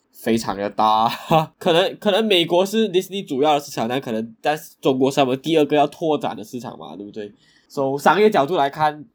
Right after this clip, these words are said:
当然是和气生财嘛，对不对？但是毕恭毕敬，不要冒犯就好。那从个人的角度来讲，如果你是一个个人，你没有商业利益，你是个人，你发表意见，然后别人觉得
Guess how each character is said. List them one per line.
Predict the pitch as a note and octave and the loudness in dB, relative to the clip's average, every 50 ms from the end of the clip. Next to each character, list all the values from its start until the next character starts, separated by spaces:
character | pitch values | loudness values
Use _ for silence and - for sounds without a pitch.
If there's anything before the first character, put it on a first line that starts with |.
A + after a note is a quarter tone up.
| _ | _
当 | - C3 B2+ | -4 -2 0
然 | C3 C3+ | 0 -2
是 | C#3+ - D#3 D#3 D#3 D#3 D#3 D3+ D3 - | -4 -8 -10 -10 -10 -10 -10 -12 -14 -16
和 | _ - C#3 B2 B2 C#3 | _ -8 -6 -4 -2 -4
气 | - - - E3+ E3 | -4 -6 -8 -10 -8
生 | D#3+ - C3+ A#2+ A#2+ | -6 -4 -2 -2 -4
财 | B2+ - A2 G2+ G#2 A2+ | -4 -4 -2 -2 0 0
嘛， | A2 G#2 G2+ F2+ G#2+ | -2 -2 -4 -4 -6
对 | A2 A#2 | -6 -6
不 | B2 | -4
对？ | A#2 C3 B2+ C3 | -2 -2 0 0
但 | A#2 B2+ C3 | 0 0 0
是 | C#3 D3 C#3 | 0 -2 -4
毕 | - D#3 D3 | -2 -2 0
恭 | A#2+ D3 B2+ C3 C3 | 0 0 0 -2 -2
毕 | C3 C#3 | -6 -6
敬， | B2+ C3+ C#3+ C#3 C3+ | -4 -4 -6 -6 -4
不 | B2 C#3 | -2 0
要 | B2+ B2 A#2+ | 0 0 0
冒 | B2 B2+ A#2+ A#2+ | 0 -4 -6 -4
犯 | - A#2+ A2+ G#2+ | -4 -6 -8 -6
就 | - A2 | -6 -8
好。 | - - F#2+ - - _ _ _ _ _ _ _ _ _ _ _ | -10 -10 -12 -16 -18 _ _ _ _ _ _ _ _ _ _ _
那 | G#3 A3 A#3 | 2 2 4
从 | A3 F#3+ F#3+ F#3 E3 | 4 2 0 0 0
个 | - A#3 A#3 A3 | 2 4 4 4
人 | G3 F3 D3+ D3 | 4 2 0 0
的 | D3+ D3 | 0 0
角 | C#3+ B2 A#2+ | 0 -2 -2
度 | A#2 C#3 | -2 -2
来 | C3 B2+ A#2+ | -4 -4 -4
讲， | A#2 A2 | -4 -4
如 | A2+ C3+ C#3 | -4 -4 -4
果 | D3 C#3+ B2 | -2 -2 -4
你 | A#2 | -4
是 | A#2 D3 D3 C#3+ C3+ - _ _ _ _ | -6 -8 -10 -10 -12 -14 _ _ _ _
一 | - C#3 | -6 -2
个 | D3 D3 | -2 -2
个 | C3+ - - F3+ E3 D3+ C3+ | -2 -2 -2 2 2 2 2
人， | A#2+ G#2+ G2+ G2+ A2+ | 2 0 -2 -4 -4
你 | A#2 A2+ | -4 -4
没 | A2 B2 | -2 -2
有 | C3 A#2+ | -2 -2
商 | A#2+ B2 A2 A2+ B2 | -2 -2 -2 -2 -2
业 | A#2+ B2+ | -4 -4
利 | B2+ B2+ A#2+ | -4 -4 -4
益， | B2+ | -4
你 | B2 A2+ | -6 -8
是 | A2 A2+ A2+ | -8 -10 -12
个 | A2+ - D3 D3 C3 | -6 -2 -2 0 0
人， | B2 A#2+ | 0 -2
你 | G#2+ G#2+ | -2 -4
发 | - - B2 B2 | -2 -2 -2 -2
表 | - B2+ A2 F#2+ F#2+ | -2 -2 -4 -4 -2
意 | G#2+ A2+ A#2 | -2 -2 -2
见， | A2+ - B2 A#2 A#2 A2+ | -2 -4 -4 -4 -2 0
然 | G#2 A2 | 0 0
后 | A2+ | 0
别 | A2+ B2+ A#2 | 2 0 0
人 | G#2+ A2 | 0 -2
觉 | A2 G#2 | -4 -6
得 | A2+ A2+ A2 A2 | -4 -4 -4 -6